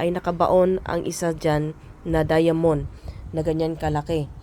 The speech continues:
Meron kasi akong hikaw na mas maliit pa nito.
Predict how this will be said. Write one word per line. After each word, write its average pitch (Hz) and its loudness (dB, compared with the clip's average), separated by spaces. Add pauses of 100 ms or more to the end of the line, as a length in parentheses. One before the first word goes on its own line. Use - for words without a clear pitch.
(300)
Meron 226 0
kasi 226 -2
akong 202 -2
hikaw 208 -2
na 180 -2
mas 180 -6
maliit 190 -4
pa 185 0
nito. 156 -4